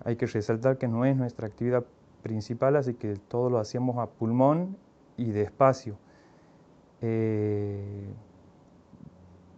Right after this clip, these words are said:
lentamente la, la, la bodega empezó a construirse, primero con un sótano, que era la, la idea era hacer el sótano para tener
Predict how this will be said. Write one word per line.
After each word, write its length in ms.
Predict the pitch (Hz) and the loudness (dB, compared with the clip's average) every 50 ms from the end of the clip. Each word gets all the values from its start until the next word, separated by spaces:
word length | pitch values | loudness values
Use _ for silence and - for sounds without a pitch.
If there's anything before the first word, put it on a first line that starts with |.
| _ - - - - - - - | _ -20 -20 -20 -20 -20 -12 -4
lentamente 840 | - 127 123 139 147 160 160 160 165 156 151 151 170 175 180 196 185 | 0 6 6 8 8 6 6 4 4 6 6 4 4 4 4 2 4
la, 360 | 175 151 131 123 117 110 107 | 4 4 4 4 4 2 -2
la, 280 | 107 107 104 107 107 104 | -4 -4 -6 -6 -8 -6
la 120 | 107 110 | -6 -4
bodega 280 | 110 110 113 117 127 131 | -2 0 0 2 2 0
empezó 300 | 131 127 127 120 - 131 | 0 -2 -4 -4 -4 -4
a 40 | 123 | -2
construirse, 680 | - 135 135 135 - 151 165 180 190 180 180 - 208 202 | 0 -2 -2 -2 0 2 2 2 2 0 2 0 0 0
primero 340 | - 127 127 127 123 131 127 | 2 0 0 2 2 0 0
con 120 | - 135 | 0 0
un 100 | 131 123 | 0 0
sótano, 520 | 127 - 143 151 147 - 160 165 170 170 175 | 2 2 0 0 2 0 -2 -2 -2 -4 -4
que 80 | - 123 | -4 -4
era 140 | 113 113 | -4 -2
la, 260 | 107 104 98 98 - - - - - - - - - _ - - | -4 -6 -6 -8 -10 -14 -18 -20 -20 -20 -20 -20 -20 _ -16 -10
la 120 | 110 104 | -8 -6
idea 320 | 101 101 101 107 117 120 123 | -6 -4 -4 -4 -2 -2 0
era 180 | 123 127 123 | 2 2 0
hacer 280 | 117 107 - - 131 123 | 0 -2 -4 -4 -4 -2
el 100 | 127 117 | -4 -6
sótano 420 | - - 120 117 117 - 135 135 | -2 -2 -4 -2 -2 -4 -4 -4
para 180 | 127 - 123 110 | -4 -4 -4 -4
tener 400 | 104 - 113 110 113 120 123 | -4 -6 -6 -4 -2 -2 -4